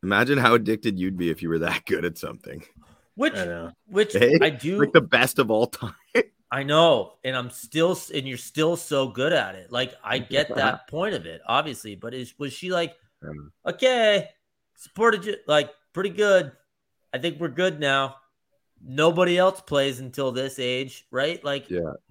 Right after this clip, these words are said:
Speaker 2: I don't know. I, I can
Speaker 1: And
Speaker 2: see
Speaker 1: you're
Speaker 2: both sides of it.
Speaker 1: and you're talking about
Speaker 3: Well,
Speaker 1: that Tennessee game as kind of being a
Speaker 3: yeah.
Speaker 1: tease to her, like, her thinking it's done or whatever. Like,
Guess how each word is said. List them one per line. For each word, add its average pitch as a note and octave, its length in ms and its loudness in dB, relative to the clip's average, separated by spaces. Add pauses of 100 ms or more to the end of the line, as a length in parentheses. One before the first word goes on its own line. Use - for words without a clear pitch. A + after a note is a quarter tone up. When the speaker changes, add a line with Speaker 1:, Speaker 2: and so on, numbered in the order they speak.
Speaker 2:
I D3+ 80 2
don't C3 140 0
know. G2+ 260 -6
I, C#3 240 -2
I D#3 40 -4
can D#3 180 -14
Speaker 1:
And C#3+ 60 -16
Speaker 2:
see G#2 140 -2
Speaker 1:
you're C3 100 4
Speaker 2:
both C3+ 280 -4
sides G#2 360 -8
of F#2+ 80 -18
it. F#2+ 160 -12 (680)
Speaker 1:
and G2+ 120 0
you're A2 80 2
talking A#2+ 240 0
about A2 140 4
Speaker 3:
Well, A2+ 200 8
Speaker 1:
that G#2 80 2
Tennessee G#2 340 -2
game G#2+ 260 -2
as G#2 180 -4
kind G2+ 220 -4
of F#2 60 -4
being F#2+ 160 -2
a F2 100 -4
Speaker 3:
yeah. F#2+ 80 -10
Speaker 1:
tease F#2 260 -4
to G#2 80 -4
her, F#2 220 0
like, F#2+ 180 -2
her G2+ 140 -2
thinking F#2+ 340 -6
it's E2+ 160 -10
done F2 340 -4
or G#2 100 -2
whatever. G#2 380 0
Like, G#2 260 -2